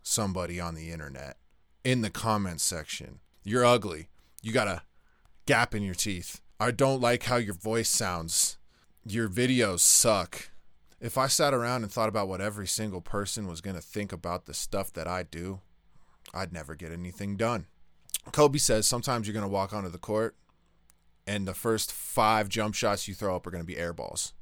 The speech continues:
and you get embarrassed." He says, "Calm down. You're not that special," 'cause people don't care that much. People give a shit about what they're doing. People have their own lives.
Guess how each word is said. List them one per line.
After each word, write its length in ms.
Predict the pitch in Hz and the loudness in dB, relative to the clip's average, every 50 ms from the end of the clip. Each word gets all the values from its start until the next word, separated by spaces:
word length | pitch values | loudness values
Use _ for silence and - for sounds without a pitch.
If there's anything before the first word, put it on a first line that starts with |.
| - - - | -20 -12 -6
and 140 | - 110 107 | -4 -2 -2
you 60 | 104 | 0
get 160 | 98 117 101 101 | 0 0 0 0
embarrassed." 720 | 90 82 101 98 95 78 - - - - - - - - _ _ _ - - - - _ _ _ _ _ | -2 0 0 -2 -2 -2 -4 -6 -6 -8 -8 -10 -14 -20 _ _ _ -20 -20 -20 -20 _ _ _ _ _
He 120 | - 120 | -8 -4
says, 420 | 110 - 143 127 117 104 - - - - - - _ _ _ _ - - - _ _ _ _ _ _ _ _ - | -2 0 2 2 2 2 -2 -4 -8 -10 -16 -20 _ _ _ _ -20 -20 -20 _ _ _ _ _ _ _ _ -2
"Calm 260 | - 127 139 160 147 | 2 4 4 4 4
down. 320 | 127 131 160 156 - - - _ _ _ _ | 4 4 4 2 0 -4 -10 _ _ _ _
You're 160 | - 95 120 127 | -6 -4 -2 0
not 280 | 131 139 156 160 - | 2 2 0 2 2
that 160 | 156 127 - | 0 2 4
special," 580 | - - - - 120 131 135 - - - - - _ - | 6 6 6 6 6 4 2 0 -4 -6 -10 -16 _ -6
'cause 180 | - 139 123 - | -2 0 0 0
people 420 | - - 190 208 220 - 233 175 | 0 0 0 0 0 0 0 -2
don't 400 | 117 90 85 113 117 131 135 - | -2 -2 -2 -2 -2 -2 -4 -6
care 340 | - - - 123 117 110 101 | -10 -8 -4 -2 -2 -2 -2
that 400 | 90 82 - 80 92 95 - - | -4 -6 -6 -4 -4 -4 -4 -6
much. 520 | 87 87 82 76 - - - - - - - - - - - - - - - - - - - - - - - | -8 -10 -10 -10 -6 -4 -4 -4 -4 -6 -10 -16 -20 -18 -18 -20 -20 -20 -20 -20 -20 -20 -20 -20 -16 -8 -4
People 300 | - 151 147 156 156 147 | -4 -4 2 4 4 6
give 180 | 139 131 117 | 6 4 0
a 40 | 120 | -2
shit 200 | - - 131 113 | -2 0 0 0
about 280 | 110 90 104 98 - 87 | 0 -2 -2 -2 -4 -6
what 260 | 98 87 - - - | -10 -12 -12 -10 -8
they're 200 | 95 90 82 80 | -6 -6 -6 -8
doing. 320 | - - - - 50 - - - - - - - - - - | -10 -14 -16 -18 -20 -20 -20 -20 -20 -20 -20 -20 -20 -14 -6
People 320 | - - 170 175 - 147 131 | -2 0 0 0 0 0 2
have 260 | 135 131 120 110 95 | 4 2 2 2 0
their 220 | 104 101 98 98 | 0 0 0 0
own 200 | 98 98 95 92 | 0 -2 -2 -4
lives. 600 | 87 85 80 71 - - - - - - - - | -4 -4 -4 -4 -4 -6 -6 -2 0 0 2 2